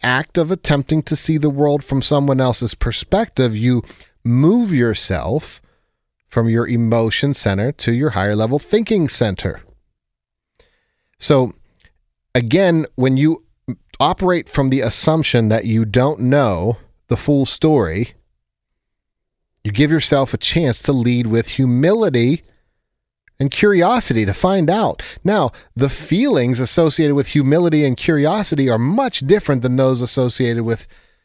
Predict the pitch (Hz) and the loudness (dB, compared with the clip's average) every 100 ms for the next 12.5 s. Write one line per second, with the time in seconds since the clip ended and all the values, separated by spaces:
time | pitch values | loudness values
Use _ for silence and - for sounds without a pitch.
0 | _ 123 123 110 110 117 135 - - - | _ -2 0 2 2 2 0 0 -6 -10
1 | _ _ _ _ _ _ - _ _ - | _ _ _ _ _ _ -20 _ _ -2
2 | 156 175 160 156 151 _ _ - 101 113 | 2 4 2 2 -2 _ _ -10 -2 2
3 | 139 151 - - 151 139 131 131 127 131 | 2 2 -2 -2 0 2 2 0 0 -2
4 | - 113 123 - 123 127 127 120 - _ | -6 -4 -2 0 0 0 0 0 -4 _
5 | _ _ _ _ _ _ _ _ - - | _ _ _ _ _ _ _ _ -14 -2
6 | 117 127 127 123 127 120 117 107 104 113 | 2 2 2 2 2 2 2 0 0 -2
7 | 113 _ _ _ _ 117 127 131 131 127 | -4 _ _ _ _ -2 -2 0 0 2
8 | 131 107 123 143 131 151 156 127 107 120 | 0 0 0 0 0 0 2 0 2 0
9 | 143 139 139 127 139 156 - 104 - - | 0 -2 -2 0 0 -2 -2 -4 -6 -16
10 | _ _ _ _ _ 120 143 147 127 135 | _ _ _ _ _ -2 0 0 2 0
11 | 131 123 135 135 135 143 - 127 117 104 | 0 0 2 2 2 2 0 0 0 2
12 | 151 - 139 - | 0 2 -2 -2